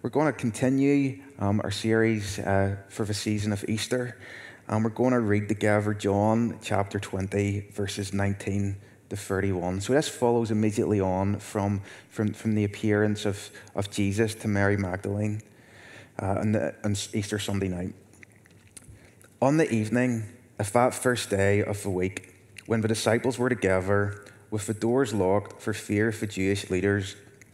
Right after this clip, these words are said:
Jesus came and stood among them and said, "Peace be with you." After he said this, he showed them his hands and side.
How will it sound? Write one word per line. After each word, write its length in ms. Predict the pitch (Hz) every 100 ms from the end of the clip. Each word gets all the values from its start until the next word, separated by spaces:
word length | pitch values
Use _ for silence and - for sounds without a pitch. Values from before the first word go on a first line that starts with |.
| - - -
Jesus 300 | - 117 110
came 500 | 110 - 98 98 98 98 - - -
and 80 | 107
stood 280 | - 101 104
among 320 | 95 95 98
them 420 | 101 104 104 98 - - -
and 160 | 110 101
said, 400 | - 101 101 -
"Peace 440 | - 117 107 - - -
be 120 | 110
with 280 | 104 101 107
you." 300 | 120 120 104 - - - - - - - -
After 380 | 143 - 156
he 100 | 135
said 280 | 107 104 98
this, 420 | 98 110 107 - - - -
he 140 | -
showed 320 | 104 - 110 101
them 240 | 117 113
his 180 | 101 -
hands 400 | 101 101 104 104
and 140 | 95
side. 440 | 101 92 104 101